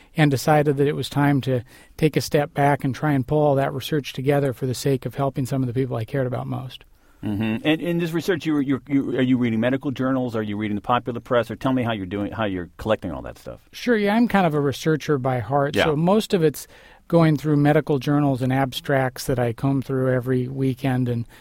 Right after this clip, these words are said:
Speaker 1: going into more depth on specific topics to figure out what are all the things that we can do from diet to exercise to sleep to, um, real conventional medical treatments in order to help people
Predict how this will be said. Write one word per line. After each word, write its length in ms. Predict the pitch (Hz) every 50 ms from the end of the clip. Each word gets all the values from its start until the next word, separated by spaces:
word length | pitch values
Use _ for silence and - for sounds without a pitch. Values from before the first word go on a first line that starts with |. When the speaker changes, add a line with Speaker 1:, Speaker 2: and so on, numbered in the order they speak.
| - - _ _
Speaker 1:
going 180 | - 156 143
into 160 | 143 135 139 135
more 220 | 135 135 135 131
depth 320 | 123 135 131 127 - -
on 120 | 143 131 120
specific 460 | - - 131 117 - 127 127 120 -
topics 460 | - 131 131 127 - 135 123 - -
to 100 | - -
figure 300 | - 143 135 127 131 131
out 180 | 131 127 135 139 - - - - - - _
what 160 | - 165 170 170
are 100 | 175 165
all 140 | 160 160
the 100 | 135 131
things 340 | 117 - - 151 147 143 127 131
that 100 | 143 147
we 160 | 139 139 131
can 200 | - 131 127 127
do 300 | 123 143 143 143 139 131
from 300 | 120 - - 120 117 117
diet 460 | 113 135 135 139 135 131 131 139 -
to 120 | - - 156 165
exercise 600 | 151 139 - - - 131 - - 139 131 123 113
to 120 | - - 117
sleep 460 | - - - 156 147 143 135 127 - -
to, 280 | - 135 135 127 120 - - - - - - - - _ -
um, 320 | 135 131 131 127 135 170
real 220 | 175 160 151 143 131
conventional 560 | - - 127 120 135 135 135 131 - 156 135
medical 320 | 131 131 131 131 127 131
treatments 560 | 113 - - 135 135 139 127 123 120 113 - 180
in 160 | 160 143 139
order 240 | 135 139 131 135 120
to 100 | - 120
help 240 | 117 131 143 -
people 420 | - - 143 135 - 139 123 113